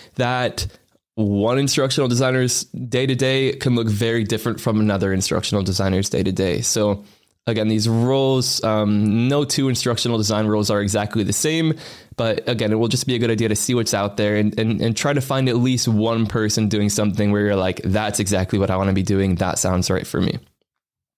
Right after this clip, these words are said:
Of course, you won't know a one hundred percent if instructional design is right for you until you actually get in there and start doing some instructional design work,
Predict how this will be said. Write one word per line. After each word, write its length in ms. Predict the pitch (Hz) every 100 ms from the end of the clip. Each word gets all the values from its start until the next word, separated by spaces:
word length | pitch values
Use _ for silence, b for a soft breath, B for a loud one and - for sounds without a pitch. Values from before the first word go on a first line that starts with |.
| _ - -
Of 140 | 113
course, 360 | 139 147 131 - B B B B
you 140 | 135 151
won't 160 | 160
know 380 | 156 143 131 - 117
a 40 |
one 180 | 113 110
hundred 460 | - 120 117 117
percent 460 | - 110 - 101 120
if 120 | 117
instructional 520 | 120 123 139 131 131 117
design 260 | 117 123
is 120 | 123
right 160 | 127 101
for 120 | -
you 240 | 117 120 127
until 200 | 113 110
you 100 | 104
actually 340 | 101 - 117
get 140 | 104
in 100 | 107
there 120 | 113 107
and 100 | 107
start 200 | 104 98
doing 200 | 104 110
some 160 | 107
instructional 480 | 98 - 107 - 104
design 340 | 98 117 139
work, 260 | 160 160 156